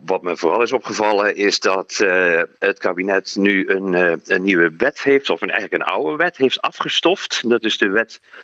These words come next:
verplaatsing bevolking. En die stamt uit, eh, uit negentien tweeënvijftig en was, de, was toen kort na de oorlog en was bedoeld voor eventuele oorlogssituaties.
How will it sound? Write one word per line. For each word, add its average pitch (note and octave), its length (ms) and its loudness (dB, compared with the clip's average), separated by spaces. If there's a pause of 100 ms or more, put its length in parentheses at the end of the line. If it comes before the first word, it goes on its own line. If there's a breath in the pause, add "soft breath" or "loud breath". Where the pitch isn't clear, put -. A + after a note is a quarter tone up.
verplaatsing A#2 680 -2
bevolking. C3 640 0
En A#2 80 2
die G2+ 100 0
stamt A2 300 0
uit, G2 260 0
eh, G2+ 140 4 (360 loud breath)
uit F#2 140 -2
negentien F#2+ 520 -4 (140)
tweeënvijftig A2 800 0
en G#2 100 0
was, F#2+ 220 -2
de, E2+ 300 -2
was - 300 -4
toen D#2+ 120 -8
kort E2 240 0
na D#2+ 120 -2
de C#2 100 -4
oorlog E2+ 340 2
en E2 120 -2
was D#2 160 -4
bedoeld F2 340 0
voor - 140 0
eventuele F2+ 400 -2
oorlogssituaties. A2 960 -2